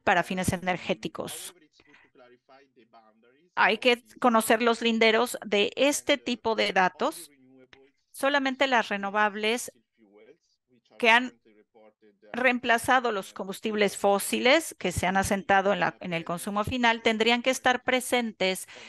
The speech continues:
en el alcance del est-, de las estadísticas energéticas y están aquí. Ahora, algunos ejemplos están en la energía y el uso de gases para reemplazar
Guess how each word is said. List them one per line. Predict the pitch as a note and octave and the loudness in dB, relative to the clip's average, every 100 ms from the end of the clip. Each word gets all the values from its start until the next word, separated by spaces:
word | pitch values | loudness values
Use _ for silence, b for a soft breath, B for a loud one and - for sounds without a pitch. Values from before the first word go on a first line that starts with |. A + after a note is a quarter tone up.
| B - | B -4
en | C4 C4+ C4 | 2 2 2
el | - A3 | 0 2
alcance | G3+ - A3+ A3+ A3 | 2 2 2 2 -2
del | G3+ F#3+ F3+ | -2 -4 -4
est-, | F3+ - - | -6 -6 -12
de | - F3+ | -6 -2
las | E3 D#3+ | -2 0
estadísticas | F3 - F3 - A3 A3 | -2 0 0 0 0 2
energéticas | B3 B3+ C#4 B3 - D#4+ - | 2 2 0 -2 0 0 2
y | A#3 | 0
están | F#3+ - F#3 | 0 -2 -2
aquí. | D#3 - D3+ - B B B B - | -2 -4 -10 -12 B B B B 2
Ahora, | A3+ A3 F#3 | 4 6 4
algunos | - B3 C4 D#4+ F4 C#4 | 2 -2 -2 -6 -4 -2
ejemplos | C4 C4+ B3+ B3+ C4 C4 | -2 -2 -2 0 0 0
están | G#3+ G3+ - G#3 G#3 - | -4 -4 0 0 0 -6
en | F#3+ G3 F#3+ | -6 -6 -4
la | F3+ | -4
energía | F3+ F3+ F3+ - G#3+ G#3 G3+ G#3 G3+ - _ A3+ _ | -2 -4 -6 -4 2 4 4 4 2 -4 _ -20 _
y | A3 G3+ | -6 -2
el | G3+ F#3+ | -2 -2
uso | G#3 - G3+ | -4 -2 0
de | G3 | 2
gases | G3 G3+ - A3 - | 4 2 2 -2 0
para | F#3+ F3+ E3+ | 0 2 0
reemplazar | - F#3 F#3 F3+ E3 F3+ F3+ - - _ - G3+ G3+ | -2 -6 -6 -8 -12 -6 -6 -8 -16 _ 2 4 2